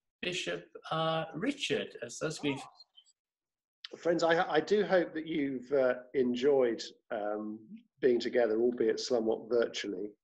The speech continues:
Speaker 2: Um, it was lovely to have see, uh, Simon teaching us. Simon is, uh, a great friend. We were at theological college together, uh, and so I've followed his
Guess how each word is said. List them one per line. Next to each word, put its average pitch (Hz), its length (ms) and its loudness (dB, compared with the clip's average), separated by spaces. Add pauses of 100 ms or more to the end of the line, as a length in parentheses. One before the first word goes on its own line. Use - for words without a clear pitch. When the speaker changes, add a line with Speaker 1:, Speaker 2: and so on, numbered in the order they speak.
(500)
Speaker 2:
Um, 120 560 4 (180)
it 139 40 4
was 127 120 0
lovely 160 280 6
to 139 100 0
have 123 180 0
see, 123 540 2 (480)
uh, 120 100 2
Simon 113 460 2
teaching 120 440 0
us. - 340 -4
Simon 123 360 4
is, 107 340 -2
uh, 104 220 2 (580)
a 110 40 -2
great 117 340 4
friend. 98 320 2
We 117 140 2
were 117 100 2
at - 160 -4
theological 120 460 4
college 101 380 -2
together, 95 380 -2 (480)
uh, 104 420 4 (100)
and 110 200 0
so 117 280 4
I've 117 240 2
followed 117 320 4
his - 340 0